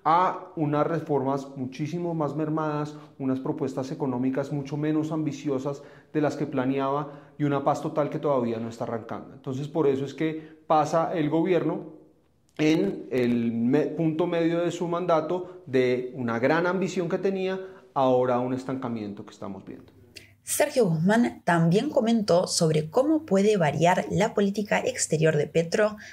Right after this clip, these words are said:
Speaker 2: ante un triunfo de Donald Trump o Kamala Harris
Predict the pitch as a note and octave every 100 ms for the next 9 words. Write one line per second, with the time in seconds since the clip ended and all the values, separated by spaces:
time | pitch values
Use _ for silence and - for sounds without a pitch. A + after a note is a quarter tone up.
0 | - A#3+ C#4+ E4+ C#4+ A3 G#3+ F3 E3 -
1 | F3 D#3 D3+ D3 C3+ B2+ - F#3 - -
2 | A3 A#3+ D#3 D#3 C#3 D3+ F3 F#3 G3+ -